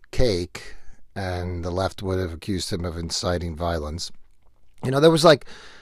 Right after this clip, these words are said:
hundreds of thousands of people. The numbers are still, the media doesn't report hardly anything of truth anymore, so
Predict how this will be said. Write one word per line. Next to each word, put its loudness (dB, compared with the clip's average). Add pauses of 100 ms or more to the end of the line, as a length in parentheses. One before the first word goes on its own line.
(400)
hundreds 4
of -4
thousands 6
of -8
people. 0
The -2
numbers 0
are -2
still, 0 (420)
the -6
media 2
doesn't 0
report -2
hardly 0
anything -2 (280)
of -8
truth 0
anymore, -2
so -2